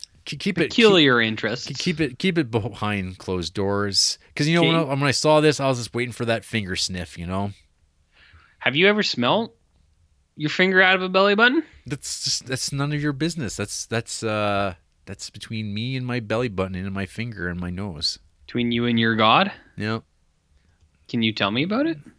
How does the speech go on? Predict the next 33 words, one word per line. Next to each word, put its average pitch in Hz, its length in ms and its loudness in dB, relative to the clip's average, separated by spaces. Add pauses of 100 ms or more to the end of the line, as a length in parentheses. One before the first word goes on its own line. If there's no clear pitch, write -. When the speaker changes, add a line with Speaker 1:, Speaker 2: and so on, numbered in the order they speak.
(680)
Speaker 1:
It - 100 -20
stinks. - 720 -4 (1000)
Speaker 2:
Yes. - 340 -2 (420)
Speaker 1:
Yeah, 123 140 -2
it 113 120 -6
smells 110 280 -6
horrible. 101 460 -4 (500)
Um, 113 540 4
Speaker 2:
Doesn't 110 220 -6
smell 139 180 6
good. 214 320 4
Speaker 1:
so 143 280 4
this 156 200 2
is 196 80 2
about 151 340 4
assholes 110 540 0
getting 110 280 -2
together 98 680 -4
to 151 160 -4
make 139 220 0
cinema. 87 720 -4 (160)
This 143 140 2
is, 147 120 0
like, 131 200 0
exactly 110 540 4
Speaker 2:
Mm. 113 80 2
Speaker 1:
what, 101 220 0 (180)
when 95 480 -6
d-, - 160 -10 (140)
people 131 640 -2 (180)
in 101 220 -6
their 85 420 -6
studio 135 800 -2